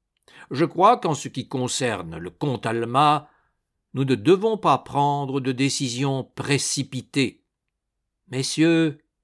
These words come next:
vous oubliez que la fille du comte Alma, notre bien-aimée Béatrix, occupe ce trône. Regardez cette frêle enfant qui nous a donné à tous, hommes de guerre que nous sommes, l'exemple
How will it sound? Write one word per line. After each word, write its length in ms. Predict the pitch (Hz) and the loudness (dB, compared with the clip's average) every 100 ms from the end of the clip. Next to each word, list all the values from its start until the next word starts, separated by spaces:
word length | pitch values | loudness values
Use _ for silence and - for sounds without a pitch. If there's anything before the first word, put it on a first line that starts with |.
| _ _ _ _ _ - - | _ _ _ _ _ -20 -2
vous 160 | 160 | 0
oubliez 480 | 247 262 262 208 - | 0 0 2 6 6
que 120 | - | 6
la 160 | 117 110 | 2 2
fille 320 | - 117 104 | -4 -8 -8
du 160 | 92 101 | -8 -10
comte 300 | 123 110 - | -6 -6 -4
Alma, 680 | 113 110 143 131 95 85 _ _ _ _ _ | -2 -2 2 2 0 -10 _ _ _ _ _
notre 240 | 127 - 147 | -6 -2 -2
bien-aimée 640 | 120 208 175 160 175 143 | 2 2 2 2 2 0
Béatrix, 840 | 117 117 110 - 220 - - - - _ _ _ _ | 0 0 -2 -4 -6 -4 -10 -10 -14 _ _ _ _
occupe 440 | - 123 - 262 - | -4 -2 0 -2 -2
ce 180 | - 107 | -10 -10
trône. 760 | - 110 117 85 78 76 78 _ _ _ _ _ _ _ _ _ | -4 0 0 0 -8 -16 -18 _ _ _ _ _ _ _ _ _
Regardez 640 | 143 165 160 170 226 233 | -8 -4 -2 2 2 2
cette 300 | 175 143 143 | 2 0 0
frêle 380 | - - 139 135 | -4 -2 0 0
enfant 580 | 135 131 214 226 214 165 _ _ _ _ _ - | -2 -2 0 2 0 -2 _ _ _ _ _ -14
qui 120 | 120 | -4
nous 160 | 151 | 2
a 60 | 202 | 4
donné 280 | 185 208 220 | 6 4 4
à 120 | 190 | 2
tous, 440 | - 233 214 - - _ | 2 0 0 -4 -12 _
hommes 300 | 151 185 170 | 4 4 4
de 100 | 160 | 2
guerre 380 | 160 185 156 - | 4 4 4 0
que 80 | 113 | -6
nous 140 | 117 | -6
sommes, 540 | 120 170 170 147 123 107 _ _ _ _ _ _ | -2 2 2 2 -4 -6 _ _ _ _ _ _
l'exemple 920 | - 113 113 110 165 143 98 - 87 | -8 -6 -2 2 4 4 -2 -12 -20